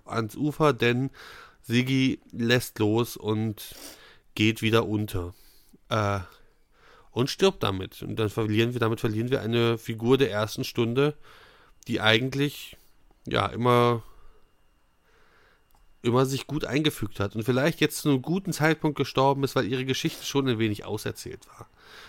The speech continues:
Und man mit ihr eigentlich nur die ewig gleichen Sa-, Dinge hätte anstellen können, nämlich, ach, will sie jetzt doch wieder Ragnar verdrängen und, äh, Chefin hier werden. Und das haben wir jetzt schon einmal gehabt.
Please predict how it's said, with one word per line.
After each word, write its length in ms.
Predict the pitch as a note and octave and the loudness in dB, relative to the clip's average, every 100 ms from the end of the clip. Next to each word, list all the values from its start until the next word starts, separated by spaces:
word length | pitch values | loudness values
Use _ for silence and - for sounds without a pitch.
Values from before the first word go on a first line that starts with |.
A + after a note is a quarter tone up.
| - - | -20 0
Und 100 | A2+ | 2
man 120 | A2 | 4
mit 140 | A#2+ | 2
ihr 160 | B2 G#2 | 2 2
eigentlich 280 | A2+ A#2+ B2+ | 0 0 0
nur 100 | A#2 | 0
die 200 | A2 A#2 | 0 -2
ewig 200 | A#2 - | -2 -2
gleichen 360 | G2+ A2 A#2+ | -2 -2 -2
Sa-, 160 | A#2 A2 | -2 -2
Dinge 260 | A#2+ B2 | 0 2
hätte 260 | A2 G#2+ F#2 | 2 0 -2
anstellen 400 | G2 - G2+ G2 | -6 -4 -2 -2
können, 280 | - G#2 G2+ | -2 -2 0
nämlich, 380 | G#2+ G#2+ G#2 G#2+ | 0 0 -2 0
ach, 260 | A#2 A2+ | -2 2
will 180 | A2+ A#2 | 4 4
sie 120 | A2 | 4
jetzt 220 | A2 - | -2 -2
doch 180 | A#2+ - | -6 -2
wieder 440 | A#2 A2+ A2+ A2+ - - - - - | -2 4 6 6 0 -20 -20 -20 -4
Ragnar 340 | A2+ A2+ A#2+ G#2+ | 0 2 4 4
verdrängen 580 | A2 G#2 G#2+ A2 A2 | 2 4 2 4 0
und, 380 | F2 G#2 G2+ - | 0 0 -2 -4
äh, 420 | G2 A2 G#2+ G#2 F#2+ - - - - - - _ - | 0 4 4 2 -2 -10 -20 -20 -20 -20 -20 _ -4
Chefin 420 | - G#2+ A2 G#2 | 4 6 6 4
hier 200 | G#2+ G2+ | 2 4
werden. 500 | G#2+ G#2+ G#2 G#2 F2+ | 6 6 4 0 -2
Und 240 | F#2+ G2+ | -4 -2
das 160 | G#2+ - | -4 -2
haben 120 | A2 | 4
wir 80 | A#2 | 4
jetzt 200 | A2 - | 4 2
schon 220 | G#2+ G2+ | -2 -2
einmal 240 | G2 G#2 | 0 0
gehabt. 420 | G2 A#2 - - | 2 0 -2 -6